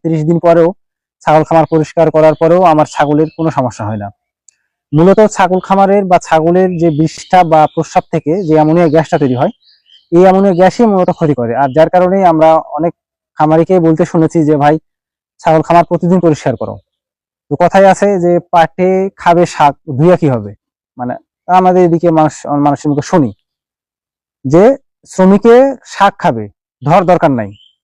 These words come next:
হ্যাঁ, ওটা ওভাবেই, আহ, পাক করে দাও, ওটা তো আমরা খাবো না।" এরকম আপনার খামারে যে শ্রমিক আছে সে কাজ করবে,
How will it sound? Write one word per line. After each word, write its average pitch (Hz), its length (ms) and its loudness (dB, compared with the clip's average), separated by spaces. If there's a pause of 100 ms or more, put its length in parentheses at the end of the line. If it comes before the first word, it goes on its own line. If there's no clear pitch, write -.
(120)
হ্যাঁ, 175 120 -2
ওটা 180 180 0
ওভাবেই, 175 380 2
আহ, 160 320 -6
পাক 170 220 -2
করে 185 180 -2
দাও, 208 120 2
ওটা 180 100 0
তো 175 60 0
আমরা 160 180 2
খাবো 120 200 -4
না।" 101 140 -14 (540)
এরকম 170 220 0
আপনার 170 300 2
খামারে 170 380 2
যে 165 160 -2
শ্রমিক 165 320 -2
আছে 175 280 -2 (560)
সে 202 180 -2
কাজ 185 200 0
করবে, 185 360 0